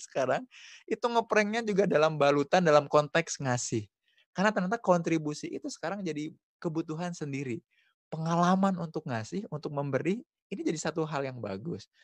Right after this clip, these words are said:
So, explore yourself, apa yang kira-kira bisa kita kasih. Kalau nggak bisa ngasih apa-apa, hmm, teman-teman akan krisis. Ya, akan masuk ke jurang krisis, kehilangan opsi,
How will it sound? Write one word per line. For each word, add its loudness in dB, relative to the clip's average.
So, 0
explore 2
yourself, 0
apa -12
yang -8
kira-kira -10
bisa -10
kita -12
kasih. -12
Kalau -6
nggak -6
bisa -8
ngasih -2
apa-apa, 0
hmm, 0
teman-teman -6
akan -6
krisis. -6
Ya, -10
akan -6
masuk -8
ke -2
jurang -4
krisis, -4
kehilangan -6
opsi, 0